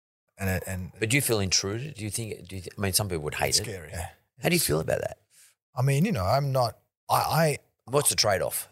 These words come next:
Speaker 1: Yeah, look, I think go and live, you know, on a mountain and unplug. I don't know, but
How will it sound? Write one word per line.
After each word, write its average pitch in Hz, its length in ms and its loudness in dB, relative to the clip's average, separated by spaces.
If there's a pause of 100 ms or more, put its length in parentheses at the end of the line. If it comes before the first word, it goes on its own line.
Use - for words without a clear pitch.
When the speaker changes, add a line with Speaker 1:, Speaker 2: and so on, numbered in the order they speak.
Speaker 1:
Yeah, 175 360 2
look, 180 140 -4
I 131 80 2
think 165 460 2 (760)
go 139 180 6
and 123 140 2
live, 120 400 -2 (920)
you 139 140 -12
know, 120 180 2 (360)
on 120 120 -4
a 110 40 2
mountain 113 500 0 (240)
and 113 160 -20 (960)
unplug. 123 500 4 (160)
I 113 80 -10
don't 107 120 0
know, 110 300 -2
but 113 240 -4